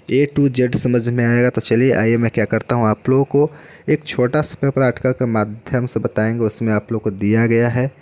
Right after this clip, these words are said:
यहाँ पे एएनएम और जीएनएम के लिए आप लोगों को आज से अप्लाई होने के लिए, ठीक है। तो आइए, इसकी पुष्टि के,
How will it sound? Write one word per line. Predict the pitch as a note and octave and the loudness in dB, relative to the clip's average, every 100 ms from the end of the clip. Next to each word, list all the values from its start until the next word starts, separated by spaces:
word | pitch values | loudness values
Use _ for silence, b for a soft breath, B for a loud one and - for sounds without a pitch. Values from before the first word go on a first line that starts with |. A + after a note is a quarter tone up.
| B B - | B B -4
यहाँ | G2+ G#2 - | -2 -2 -2
पे | - - | -2 0
एएनएम | A2 A#2 C#3+ E3 E3+ - | 2 2 2 0 -4 -2
और | G#2+ G#2 | 0 0
जीएनएम | G#2+ A#2 B2 C3+ | 0 2 2 0
के | - | 0
लिए | B2 A#2+ | 2 2
आप | A#2 - | 0 -2
लोगों | B2 A#2+ | -2 -2
को | - C3+ | 0 -2
आज | - A2 - | 0 -2 -2
से | - | -2
अप्लाई | B2 - A2+ C#3+ - b b b b | -2 0 0 0 -2 b b b b
होने | - A#2+ A2+ G#2 | -6 -2 0 0
के | - | 0
लिए, | G2+ G2 | 0 2
ठीक | - D#3 F#3 | 2 0 0
है। | F#3 - B B - | -2 -4 B B -2
तो | |
आइए, | A#2 C#3 | 0 2
इसकी | C3+ - | 0 -4
पुष्टि | C#3+ A#2+ - C3+ | -2 -2 -2 -2
के, | C3+ | 0